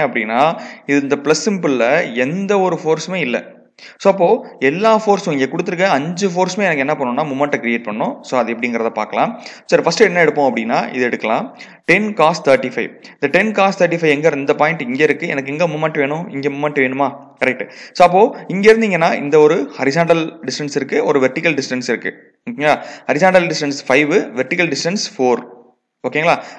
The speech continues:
Right. இப்போ எனக்கு moment எடுக்கணும்னா என்ன வந்து கிளாக்வைஸா, ஆன்டி கிளாக்வைஸா? So இங்கிருந்து இங்க வரணும்னா இது வந்து என்னது? clockwise, positive. So ten cos தேர்ட்டி ஃபைவ், இங்க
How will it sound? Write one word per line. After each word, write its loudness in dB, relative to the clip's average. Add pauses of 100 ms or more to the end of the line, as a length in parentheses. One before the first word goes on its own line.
Right. 4 (520)
இப்போ 4 (440)
எனக்கு 0
moment 2
எடுக்கணும்னா 0
என்ன 0
வந்து 0 (140)
கிளாக்வைஸா, 2
ஆன்டி -4
கிளாக்வைஸா? 0 (340)
So -4
இங்கிருந்து 2 (240)
இங்க 2
வரணும்னா 2
இது 0
வந்து -4
என்னது? -2
clockwise, -2 (160)
positive. -2 (140)
So 4 (680)
ten 2 (240)
cos 4
தேர்ட்டி 2
ஃபைவ், 0 (420)
இங்க 2